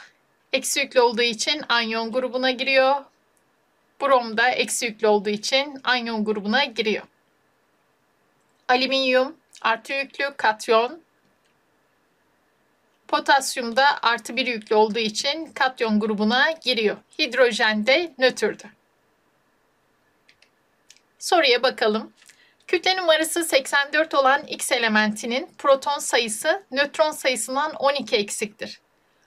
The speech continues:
Buna göre X elementinin atom numarası kaçtır?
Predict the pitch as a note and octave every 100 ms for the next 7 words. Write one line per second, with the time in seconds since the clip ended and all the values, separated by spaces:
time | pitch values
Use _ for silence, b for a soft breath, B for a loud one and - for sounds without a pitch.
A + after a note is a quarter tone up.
0 | _ - E4 E4+ C#4 A#3 A3 G3+ - -
1 | A#3+ A3 G#3+ G#3+ - C4 F4 - _ -
2 | C#4+ D#4 C#4 A#3 A3 A3 A3 - F#4+ C4
3 | B3+ - - -